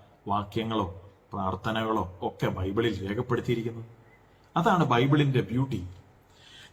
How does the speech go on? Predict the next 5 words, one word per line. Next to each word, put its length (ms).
കാരണം 260
ദൈവത്തിന് 680
അറിയാം, 480
തന്റെ 880
ജനം 400